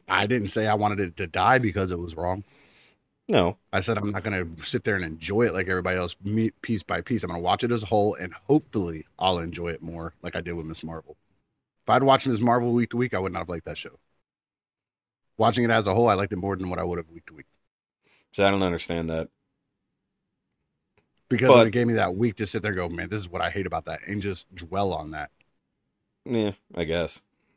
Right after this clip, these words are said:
Speaker 2: I don't see it that way, but I didn't experience it that way. But that actually leads us really into Rob's next point about the streaming issues that are coming up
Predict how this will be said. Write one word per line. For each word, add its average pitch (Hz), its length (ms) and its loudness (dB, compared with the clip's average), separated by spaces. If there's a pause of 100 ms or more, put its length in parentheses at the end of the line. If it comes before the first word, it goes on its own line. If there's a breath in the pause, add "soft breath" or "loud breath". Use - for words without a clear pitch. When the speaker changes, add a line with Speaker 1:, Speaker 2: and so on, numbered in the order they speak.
(120)
Speaker 2:
I 87 100 0
don't 82 140 -6
see 85 120 -4
it 78 80 -4
that 78 120 -4
way, 78 180 -6
but 73 260 -6
I 73 80 -6
didn't 76 420 -12
experience 80 440 -10
it 69 60 -18
that 71 140 -10
way. 73 160 -12 (800 soft breath)
But 117 340 8
that 131 160 10
actually 113 360 6
leads 98 220 0
us 95 160 -2
really 95 360 4
into 90 720 0
Rob's 87 520 2
next 85 420 -6
point 85 500 -6
about 85 440 -4 (120)
the 82 380 -4
streaming 98 440 0
issues 76 500 -8 (2750 soft breath)
that 87 140 -2
are 82 60 0
coming 78 320 -6
up 73 200 -10